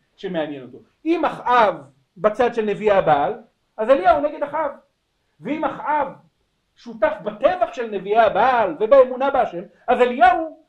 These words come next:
ירוץ לפני מרכבתו של אחאב. לומר, עכשיו אחאב המלך הצדיק הולך ליזרעאל, כולם יודעים מה הוא יעשה ביזרעאל, נכון? הוא שהתחיל בטבח של ארבע מאות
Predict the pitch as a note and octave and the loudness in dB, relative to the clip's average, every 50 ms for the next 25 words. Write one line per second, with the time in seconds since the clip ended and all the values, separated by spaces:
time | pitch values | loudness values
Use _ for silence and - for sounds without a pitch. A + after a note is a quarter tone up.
0 | _ - G#3 B3 C#4+ C4+ F#4 F#4+ E4+ - - C#4 C#4 - - D4+ D4+ - - - | _ -6 0 2 2 2 2 -2 -10 -14 -16 -18 -18 -14 -10 -8 -8 -8 -8 -8
1 | C4+ C4+ D4 C#4+ C4+ D4 D4 C#4 - E4 D#4+ - G#3 G#3 D4 D#4 B3 F3+ - - | -10 -8 -8 -8 -8 -8 -10 -8 -4 -4 -4 -4 -2 -2 0 0 0 -2 -4 -14
2 | _ _ - - - - - - D4+ D4+ B3 - - - - - B3 C4+ A#3 G#3 | _ _ -20 -18 -18 -12 -6 -2 0 0 0 -2 -4 -8 -4 0 2 2 2 0
3 | G3+ A3+ B3 A#3 - G3+ - - F#3 D3+ F3 F3 - _ _ _ _ _ _ _ | -6 -8 -8 -8 -10 -12 -14 -14 -14 -14 -16 -20 -20 _ _ _ _ _ _ _
4 | - F#3+ C4 C#4+ - A#3+ B3 G#3+ E3+ F#3 G#3 - - F3+ F#3+ F#3+ G3 F#3+ F#3 F#3 | -8 -4 -4 -4 -4 -6 -12 -14 -12 -12 -12 -10 -10 -12 -10 -10 -10 -12 -12 -14
5 | F#3+ E3 E3+ F3 F#3 F#3+ F#3+ C#4 A#3+ F3+ D3+ C3 A2+ G#2+ G#2 G2+ G#2 G#2+ - F3+ | -12 -12 -12 -10 -12 -12 -12 -12 -14 -12 -14 -16 -16 -18 -20 -20 -20 -20 -20 -20
6 | G3 G3+ _ _ _ _ _ _ _ _ _ _ _ _ _ - G3 G3+ - F3+ | -20 _ _ _ _ _ _ _ _ _ _ _ _ _ _ -16 -14 -14 -12 -12
7 | E3 - - G#3+ G#3 E3+ D3+ - G3 G3 - - - - F#3 F3 D#3+ D3+ C#3 C3 | -14 -14 -14 -14 -14 -14 -12 -10 -10 -8 -8 -10 -12 -10 -10 -8 -8 -8 -10 -8
8 | C#3+ D#3 D#3+ F3 - C#3+ D3+ D3 D3 - _ | -4 -2 -2 -2 -2 -4 -8 -10 -12 -14 _